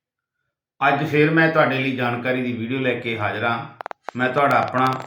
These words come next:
ਰਾਜਵਿੰਦਰ ਸਿੰਘ ਖੱਤਰੀਵਾਲਾ। ਅੱਜ ਅਸੀਂ ਸੰਵਿਧਾਨ ਦੇ ਭਾਗ ਨੰਬਰ ਛੇ,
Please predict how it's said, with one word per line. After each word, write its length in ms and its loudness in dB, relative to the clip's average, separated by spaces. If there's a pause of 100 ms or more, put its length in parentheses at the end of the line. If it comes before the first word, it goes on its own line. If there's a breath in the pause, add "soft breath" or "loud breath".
(260)
ਰਾਜਵਿੰਦਰ 420 4
ਸਿੰਘ 220 -10
ਖੱਤਰੀਵਾਲਾ। 760 0 (1000 soft breath)
ਅੱਜ 260 4
ਅਸੀਂ 360 2
ਸੰਵਿਧਾਨ 480 2
ਦੇ 100 2
ਭਾਗ 380 4
ਨੰਬਰ 340 2
ਛੇ, 580 2